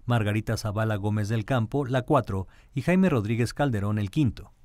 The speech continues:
Conforme a la escaleta de este ejercicio cívico, en el primer bloque intervendrán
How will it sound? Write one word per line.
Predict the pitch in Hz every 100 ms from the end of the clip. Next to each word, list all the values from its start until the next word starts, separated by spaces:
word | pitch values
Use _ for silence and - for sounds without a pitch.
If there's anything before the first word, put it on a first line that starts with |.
| - _ -
Conforme | 127 110 127 120
a |
la | 113
escaleta | 101 110 110 143 139
de | 120
este | -
ejercicio | 123 107 - 113 -
cívico, | 107 139 117 110 160
en |
el | 160
primer | 135 110 110 104
bloque | 113 113 -
intervendrán | 123 139 135 147 156 110 98